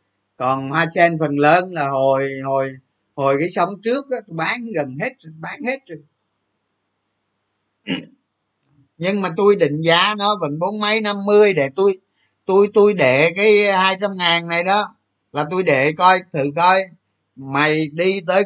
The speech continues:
cùng xem mày định giá tới đâu, thấy không? Đó, vậy thôi, tăng, thị, thị trường mà hoảng loạn là tôi múc, mà thị trường nó hồi là tôi bán. Đó, vậy đó, đánh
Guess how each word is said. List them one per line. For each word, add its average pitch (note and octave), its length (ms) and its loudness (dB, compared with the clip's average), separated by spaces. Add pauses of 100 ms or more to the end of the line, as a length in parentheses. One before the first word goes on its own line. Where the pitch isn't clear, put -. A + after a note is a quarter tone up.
cùng E3 340 0
xem F3+ 200 -2
mày D#3+ 120 -2
định C#3+ 220 -4
giá E3 260 2
tới G#3+ 120 -2
đâu, G#3 420 0
thấy A#3+ 180 -2
không? G3 100 -14 (920)
Đó, A3+ 320 -2
vậy E3+ 200 2
thôi, A3 420 2
tăng, G#3 200 2 (400)
thị, F#3+ 60 -12 (240)
thị D#3 200 -2
trường F3 240 -2
mà E3 160 2
hoảng C#3+ 320 2
loạn D#3+ 300 2
là E3+ 140 -4
tôi F#3+ 80 -10
múc, A3 180 -2 (600)
mà D3 180 -4
thị C#3+ 180 -2
trường E3 200 2
nó F#3 100 -4
hồi F3 380 4
là E3 140 -4
tôi E3 80 -20
bán. F#3 320 -4 (160)
Đó, - 160 -20 (200)
vậy C3+ 180 -16
đó, E3 100 -16 (240)
đánh D#3+ 160 -10